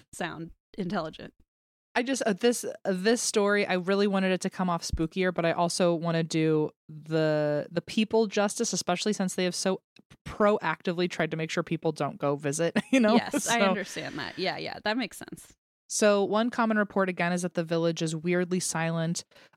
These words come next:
Speaker 2: um, and for decades, this, uh,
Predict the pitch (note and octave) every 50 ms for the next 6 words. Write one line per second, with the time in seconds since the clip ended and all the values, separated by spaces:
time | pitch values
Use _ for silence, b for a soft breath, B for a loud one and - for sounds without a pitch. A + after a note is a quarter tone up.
0 | - - E3 D#3+ D#3 D#3 - E3 E3+ E3 - - E3+ E3 D#3 D3 - - G#3+ A3+
1 | A3+ - - F3+ D#3+ D#3+ E3 E3 E3 - - - F3 F3 E3+ - - - - _
2 | _ _ _ _ - F#3+ F3 E3 D#3+